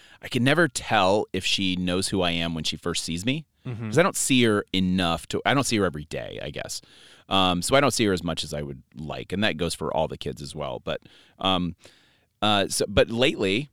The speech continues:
Speaker 1: uh, we've had a couple of, uh, couple of moments. We had the kids,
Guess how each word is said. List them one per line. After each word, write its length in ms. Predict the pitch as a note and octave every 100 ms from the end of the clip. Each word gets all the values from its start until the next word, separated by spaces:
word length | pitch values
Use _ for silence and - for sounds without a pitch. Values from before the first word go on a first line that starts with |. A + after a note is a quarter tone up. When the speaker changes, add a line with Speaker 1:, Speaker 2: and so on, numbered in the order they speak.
| _
Speaker 1:
uh, 220 | G2 G2+ G2+
we've 140 | A2+
had 140 | B2 A2
a 60 |
couple 580 | - - G#2 A2 C3 A2
of, 140 | G2+ F#2
uh, 240 | F2+ E2+ -
couple 200 | G2 A#2
of 100 | A2
moments. 340 | F2 F2+ B2
We 80 | G2
had 140 | F#2
the 40 | F2
kids, 380 | - G2+ F#2